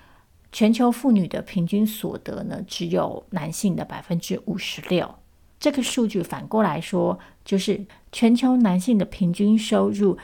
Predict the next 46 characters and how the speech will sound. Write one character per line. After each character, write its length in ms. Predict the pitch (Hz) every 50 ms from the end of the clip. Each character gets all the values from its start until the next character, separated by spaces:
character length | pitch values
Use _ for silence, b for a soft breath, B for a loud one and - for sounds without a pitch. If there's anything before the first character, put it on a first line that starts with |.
| B B B
是 300 | B - - - 240 214
女 320 | 190 180 170 160 160 - 190
性 340 | - - - 240 208 185
的 140 | 170 - -
百 220 | - - - - -
分 200 | - 196 196 196
之 260 | - - 208 208 - -
一 100 | - 226
百 280 | 214 - - - - - -
七 280 | - - - - 277
十 280 | 277 - - - 175 165 - -
九。 240 | - - - 185 - - - - _ _ _ _ _ _ _ _ - -
康 220 | - 277 302 302
奈 180 | 285 233 220 226
尔 140 | 208 175
就 160 | - - 226 208
将 240 | 214 - 208 220
这 120 | 220 220 220
种 220 | 214 - - - - b b b b b _ _ _ - -
多 200 | 285 277 277 285
出 240 | 277 - - 269
来 180 | 247 208 147 131
的 120 | 135 -
盈 360 | - - - 160 151 180 175 185
余， 380 | 185 160 143 143 143 - - b b b
就 140 | b - 190
是 180 | 180 - 190 -
男 340 | - 170 170 143 147 170 180
性 400 | - - 233 208 180 - - 190 -
跟 200 | 190 185 185 185
女 120 | 175 165
性 220 | 156 - 202 190 175
相 260 | - 190 175 180 180
比 100 | 180 170
之 180 | - - -
后， 220 | 170 151 196 - B B B B B B B
男 220 | - 175 165 165 185
性 200 | 185 - 240 208
所 180 | 208 - -
获 300 | - - - 240 208 175
得 160 | 165 - -
的 120 | - - 180
这 140 | - 196 185
一 40 |
部 140 | 175 - 180
分 260 | 165 - 196 170 160